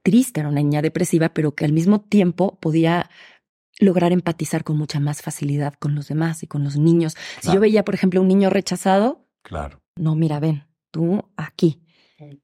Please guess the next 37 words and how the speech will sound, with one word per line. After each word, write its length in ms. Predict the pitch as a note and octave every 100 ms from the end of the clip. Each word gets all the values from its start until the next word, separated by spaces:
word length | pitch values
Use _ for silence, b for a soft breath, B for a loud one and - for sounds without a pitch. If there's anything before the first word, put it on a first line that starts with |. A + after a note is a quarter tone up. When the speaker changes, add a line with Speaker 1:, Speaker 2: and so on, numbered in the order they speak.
| -
Speaker 1:
Ahorita 500 | D3+ D#3+ G#3+ A3+ -
te 100 | D3
unes 480 | D3+ G#3 C4+ D#4+ E4+
y 60 | F#3
te 120 | C#3+
levantas", 640 | C#3+ E3+ A#3 C#4 C#4+ D4+
y 160 | - E3
era 140 | F3
siempre 240 | F3+ F#3 E3
levantar 460 | E3+ E3 E3 F#3
al 80 | G#3
rechazado. 600 | F#3+ E3+ D#3+ F#3+ F#3+ D#3 B B B B B
Pero 160 | F#3
lo 100 | F#3+
que 120 | F#3
no 100 | G3
me 80 | A3
daba 240 | G#3+ G3+ G3
cuenta 260 | G3 F3+
es 100 | F#3
que 220 | - F3 - _ -
al 300 | F3+ F3 E3 _ -
levantar 480 | D#3+ D3+ E3 F3+
al 80 | G3
rechazado 500 | G3+ F#3+ E3 E3+ E3
me 80 | E3
estaba 260 | D#3+ D#3 D3
levantando 460 | C#3+ D3+ - D#3
a 40 | E3
mí. 80 | - _ _ _ _ _ _ _ -
Era 180 | F3+
una 100 | F#3
forma 240 | F3 E3+ F3
de 100 | E3
decirme 380 | D#3+ - E3 D#3
a 40 |
mí, 240 | E3 D#3+